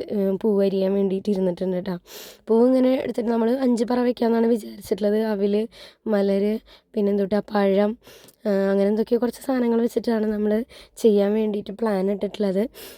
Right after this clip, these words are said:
അപ്പോഴേക്കും അച്ഛൻ്റെ വിളക്കൊക്കെ റെഡിയാക്കുകയാണ്.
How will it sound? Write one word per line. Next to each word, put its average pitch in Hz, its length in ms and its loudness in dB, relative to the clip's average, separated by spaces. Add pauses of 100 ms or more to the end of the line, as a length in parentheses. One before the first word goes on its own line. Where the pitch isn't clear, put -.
(160)
അപ്പോഴേക്കും 240 420 2
അച്ഛൻ്റെ 220 420 0
വിളക്കൊക്കെ 208 680 0
റെഡിയാക്കുകയാണ്. 190 640 -2